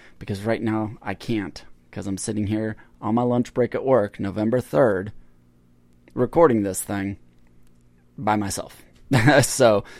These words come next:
find me on social media, interact with me, message me, comment on posts, all that stuff. Um, like I said, I'm on Facebook, TikTok, Instagram, YouTube, um,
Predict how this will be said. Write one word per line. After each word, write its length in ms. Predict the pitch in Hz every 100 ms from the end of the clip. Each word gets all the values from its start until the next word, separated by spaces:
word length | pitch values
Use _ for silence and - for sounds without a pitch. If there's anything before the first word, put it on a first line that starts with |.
| - - -
find 220 | 170 160
me 60 | 131
on 100 | 107
social 340 | - 104 -
media, 300 | 101 101 101 -
interact 540 | 156 143 110 101 95 101
with 180 | 98
me, 320 | 104 101 98 95 -
message 540 | 120 127 113 110 -
me, 220 | 113 113
comment 480 | - 117 120 117 110
on 240 | 110 107
posts, 580 | 101 104 104 104 - - -
all 160 | 104 95
that 220 | 87 -
stuff. 440 | - - - - - - - _
Um, 460 | - 95 95 95 -
like 220 | 101 98
I 40 | 98
said, 260 | - 95
I'm 100 | 92
on 160 | 92 92
Facebook, 600 | - 98 98 - 95 -
TikTok, 540 | - 98 - 95 98
Instagram, 720 | - 98 - 110 95 98 98 90 - - _
YouTube, 640 | 98 95 - 95 95 95 - - - -
um, 500 | - 90 87 87 87